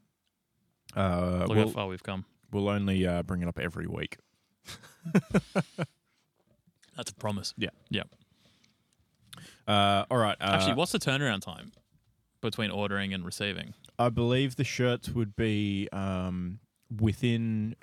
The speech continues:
Speaker 1: two weeks, probably, uh, I'm trying to say maybe three. I'll go three to eight business days, something like that, potentially. Um, maybe ten.
Speaker 2: Pending Ozpost just
Speaker 1: Pending
Speaker 2: dropping it
Speaker 1: Ozpost,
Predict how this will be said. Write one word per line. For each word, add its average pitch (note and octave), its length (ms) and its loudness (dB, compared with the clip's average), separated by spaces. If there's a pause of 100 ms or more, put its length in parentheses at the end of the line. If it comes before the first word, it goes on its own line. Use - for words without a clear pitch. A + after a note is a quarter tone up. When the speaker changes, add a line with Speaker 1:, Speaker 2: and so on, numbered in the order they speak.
Speaker 1:
two A2+ 240 2
weeks, A#2+ 400 0
probably, A2 720 0 (320)
uh, F2+ 960 0 (100)
I'm - 640 -20 (140)
trying F#2+ 200 -10
to - 60 -12
say F2+ 680 -2 (800)
maybe G#2 220 4
three. A2 960 2 (1600)
I'll A2 120 0
go A#2+ 140 4
three C3+ 380 2
to C3+ 140 2 (100)
eight C3 240 0
business C3+ 340 0
days, D3 280 2
something C3+ 260 0
like C3 140 2
that, D3 180 2 (380)
potentially. D3 580 2 (360)
Um, G2+ 400 2 (440)
maybe A2 220 2
ten. A#2 300 2 (120)
Speaker 2:
Pending A2+ 380 2
Ozpost G#2 540 -2
just G#2+ 280 -6
Speaker 1:
Pending G#2+ 240 4
Speaker 2:
dropping G#2 180 4
it G#2+ 60 2
Speaker 1:
Ozpost, G#2+ 240 0